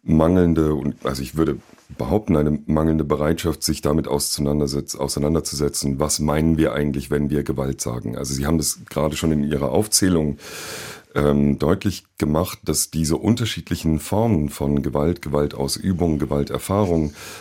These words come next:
alle subsumiert werden unter diesem einen Globalbegriff Gewalt und wir denken dann alle, wir wissen, was gemeint ist. Dabei sind die unterschiedlichen Formen der Ausübung von Gewalt sowie auch die Erfahrung von Gewalt und Erfahrbarkeit von Gewalt so speziell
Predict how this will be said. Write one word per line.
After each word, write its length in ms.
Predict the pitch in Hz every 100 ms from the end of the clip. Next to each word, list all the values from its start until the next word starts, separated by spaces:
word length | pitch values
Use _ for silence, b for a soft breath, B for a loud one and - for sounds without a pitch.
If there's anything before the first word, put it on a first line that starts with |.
| B
alle 220 | - 90
subsumiert 640 | 87 87 85 85 85 90 -
werden 200 | 80 80
unter 160 | 78
diesem 240 | 78 78 78
einen 320 | 76 82 85
Globalbegriff 1080 | 78 73 73 78 80 71 _ 80 80 82 -
Gewalt 400 | 76 76 117 -
und 160 | 87
wir 60 | 107
denken 360 | 90 101 95 85
dann 280 | 82 82 -
alle, 380 | 78 82 80 76
wir 120 | 80
wissen, 280 | 87 90 82
was 180 | 78
gemeint 420 | - 76 71 78 -
ist. 260 | 60 - - B B B B
Dabei 240 | - 71 80
sind 240 | 82 82
die 80 | 82
unterschiedlichen 1040 | - 90 95 - 85 80 - 73 71 69
Formen 400 | - - 80 82
der 160 | 73 67
Ausübung 600 | 76 107 104 95 87 85
von 200 | - 78
Gewalt 380 | 73 71 71 71
sowie 260 | 73 73
auch 140 | 65 67
die 320 | - 69 67 - B B B
Erfahrung 640 | - - 85 104 104 90
von 280 | 78 80 78
Gewalt 380 | 71 67 71 71
und 120 | -
Erfahrbarkeit 840 | 62 - 73 78 76 71 73 71
von 180 | - 73
Gewalt 380 | 65 67 71 -
so 260 | - 78 90
speziell 720 | - 78 - 73 73 85